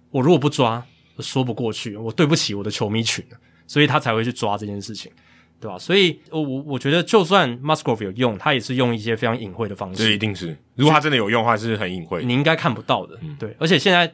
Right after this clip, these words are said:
Speaker 1: 裁判他们去检查，他也不会去看你的腰带里面什么这些东西的，
Speaker 2: 嗯。
Speaker 1: 他只看手嘛。
Speaker 2: 还有手套。
Speaker 1: 手套。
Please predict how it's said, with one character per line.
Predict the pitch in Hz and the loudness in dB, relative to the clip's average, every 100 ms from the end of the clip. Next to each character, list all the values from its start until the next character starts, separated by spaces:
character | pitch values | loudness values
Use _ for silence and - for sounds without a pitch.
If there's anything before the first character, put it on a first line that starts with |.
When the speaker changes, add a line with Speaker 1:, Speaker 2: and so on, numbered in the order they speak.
| _ _ _ _ _ _ _ | _ _ _ _ _ _ _
Speaker 1:
裁 | - 131 | -2 0
判 | 165 | 2
他 | 143 | 2
们 | 151 131 117 | 2 2 -2
去 | 107 156 127 | -2 -2 -2
检 | 113 98 | -2 -4
查， | 92 101 | -6 -2
他 | 131 | 0
也 | 143 | 0
不 | 120 | -2
会 | |
去 | 127 | -4
看 | 131 143 | -4 -4
你 | 107 | -4
的 | 98 | -4
腰 | 110 110 | -4 -2
带 | 117 | -4
里 | 92 | -4
面 | 95 110 | -10 -10
什 | 101 | -10
么 | 92 | -14
这 | 98 | -12
些 | 101 | -12
东 | 98 92 | -10 -12
西 | - | -14
的， | 90 | -14
Speaker 2:
嗯。 | 78 73 _ - | -14 -16 _ -4
Speaker 1:
他 | 151 | -4
只 | - | -2
看 | 143 110 | -4 -4
手 | - 110 - | -6 -8 -14
嘛。 | _ _ | _ _
Speaker 2:
还 | - | 0
有 | 123 | 0
手 | 120 107 | 2 -2
套。 | 85 117 90 _ | -2 -2 -2 _
Speaker 1:
手 | - 110 | -10 -10
套。 | 101 120 | -6 -8